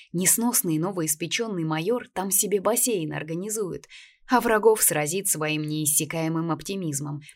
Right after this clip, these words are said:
от которого у меня уже зубы сводило.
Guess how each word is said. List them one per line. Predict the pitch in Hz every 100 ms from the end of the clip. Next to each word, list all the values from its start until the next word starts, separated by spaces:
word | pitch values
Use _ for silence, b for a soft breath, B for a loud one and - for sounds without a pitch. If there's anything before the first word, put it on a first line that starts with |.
| B
от | - -
которого | 196 170 170 160 160
у | 165
меня | 165 214 196
уже | 165 175
зубы | 180 196 143
сводило. | 147 - 156 147 131